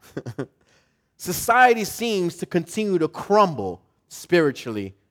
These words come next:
and morally. There seems to be little connection between what people say they believe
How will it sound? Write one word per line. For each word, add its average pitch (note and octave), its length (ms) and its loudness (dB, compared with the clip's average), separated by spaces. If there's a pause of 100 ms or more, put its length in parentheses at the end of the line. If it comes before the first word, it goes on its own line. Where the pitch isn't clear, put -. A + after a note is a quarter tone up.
and C3 220 -4
morally. G#2 520 -2 (2250)
There B3 140 8
seems D#4+ 320 4
to D#4 60 -4
be C#4+ 200 0
little C#4+ 440 4
connection C4 880 2 (1300)
between A#3 480 0
what G#3+ 200 6
people A3 640 2
say C4 580 0
they B3+ 180 6
believe G#3 720 -2